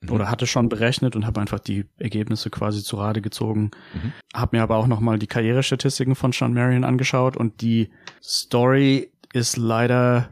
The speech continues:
Speaker 2: enttäuschend, wahrscheinlich für die, für den Fragesteller.
Speaker 1: <laughs>
Speaker 2: Die, äh, die Metriken sagen, Steve Nash war so die, die Engine des Teams.
Speaker 1: Ja, war er auch.
Speaker 2: Und war mit Abstand der wichtigste für diese ganze Offense oder für alles, was da bei Phoenix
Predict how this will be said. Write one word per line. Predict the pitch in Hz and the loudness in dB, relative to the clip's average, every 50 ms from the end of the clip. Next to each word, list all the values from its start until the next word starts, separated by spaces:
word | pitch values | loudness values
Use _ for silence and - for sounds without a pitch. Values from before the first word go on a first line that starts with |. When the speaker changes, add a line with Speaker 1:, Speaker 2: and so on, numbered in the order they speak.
| - | -8
Speaker 2:
enttäuschend, | _ - 113 104 - - 123 127 147 - - 180 196 202 - - - _ _ | _ -2 -2 0 2 2 4 4 4 4 4 4 4 4 2 -2 -14 _ _
wahrscheinlich | - 113 113 - 131 131 131 131 131 - | -4 -4 0 2 2 2 2 2 0 0
für | - 135 | 0 2
die, | 131 131 127 | 2 2 0
für | 139 139 - - 131 | -2 -6 -4 -2 0
den | 120 127 - | 0 0 -2
Fragesteller. | - 120 123 127 131 131 - - 131 131 139 147 160 147 - - - - - - | 0 -2 -2 0 -2 -2 0 0 2 2 4 2 2 0 -2 -6 -10 -10 -10 -12
Speaker 1:
<laughs> | - - - - - _ | -14 -14 -16 -18 -8 _
Speaker 2:
Die, | 120 120 117 117 - - - | -2 0 0 0 -4 -4 -4
äh, | - 120 113 107 117 | -4 -4 -4 -4 -6
die | 110 110 113 127 123 | -8 -4 0 4 6
Metriken | 131 147 151 175 156 143 131 | 6 4 4 4 2 2 4
sagen, | 123 123 120 120 117 113 | 4 4 4 4 2 0
Steve | - - - 120 110 - | 0 0 0 -2 0 2
Nash | 110 107 107 107 107 - - | 2 2 2 2 0 0 0
war | 107 104 104 | 0 -2 0
so | 98 104 107 | 0 0 0
die, | 104 104 104 98 - - _ - | 0 0 0 -2 -2 -6 _ 0
die | 127 147 - | 0 0 2
Engine | 120 123 123 117 110 110 107 | 2 4 4 4 4 2 2
des | 95 98 - | 0 -2 -4
Teams. | - - - 107 107 101 98 95 - - - - - - _ _ _ _ | -2 0 0 2 2 2 0 0 -2 -4 -6 -6 -8 -12 _ _ _ _
Speaker 1:
Ja, | - 78 76 67 65 67 67 65 | -10 -8 -8 -8 -8 -8 -8 -8
war | 65 69 | -6 -2
er | - 110 | 0 2
auch. | 107 107 | 2 2
Speaker 2:
Und | 107 101 - - - - - 101 | 2 0 -2 -6 -16 -18 -10 -4
war | 107 104 104 | -2 0 0
mit | 101 101 104 - - - _ - | 0 0 -2 -4 -10 -18 _ -8
Abstand | - 113 - - - - - 110 107 104 98 92 - - _ | -6 -4 -4 -4 -6 -4 -2 -2 0 0 -2 -4 -8 -10 _
der | - 98 95 90 | -4 -4 -2 -2
wichtigste | 104 104 - - 110 - - - - 101 98 | -4 -6 -4 -6 -8 -6 -6 -6 -4 -4 -4
für | - - - - 110 | -2 -4 -2 -2 -2
diese | 98 98 101 92 101 101 | -2 -2 -2 -4 -4 -4
ganze | 92 101 104 101 - - 107 - | -2 -2 -2 -2 -2 -4 -4 -4
Offense | - 107 104 - - 104 104 104 101 - - - | -2 -2 -2 0 0 0 0 0 -2 -2 -6 -10
oder | - - - 98 | -12 -8 -8 -8
für | - - - 101 101 98 90 | -6 -4 -4 -2 -2 -2 -2
alles, | - 104 107 104 - - | -2 -2 -2 -2 -4 -4
was | 107 104 - | -6 -6 -4
da | - 98 | -6 -6
bei | 101 104 98 104 | -4 -4 -6 -4
Phoenix | - 117 107 104 104 - - - - | -2 0 0 0 0 -2 -6 -10 -12